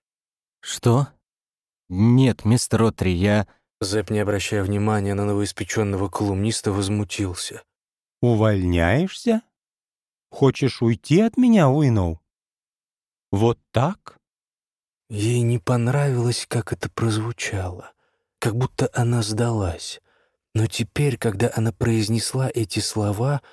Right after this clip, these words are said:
Speaker 2: у нее словно гора с плеч свалилась. Она будет искать Фореста.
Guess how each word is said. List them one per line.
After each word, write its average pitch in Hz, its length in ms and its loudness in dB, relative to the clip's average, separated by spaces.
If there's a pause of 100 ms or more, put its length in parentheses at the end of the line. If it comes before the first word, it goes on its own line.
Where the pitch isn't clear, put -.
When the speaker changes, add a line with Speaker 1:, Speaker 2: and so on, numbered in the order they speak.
(220)
Speaker 2:
у 110 80 0
нее 120 180 0
словно 123 380 -2
гора 123 360 -2
с - 120 -4
плеч 104 360 -4
свалилась. 95 760 -6 (560)
Она 123 340 0
будет 120 420 -2
искать 120 380 -2
Фореста. - 680 -4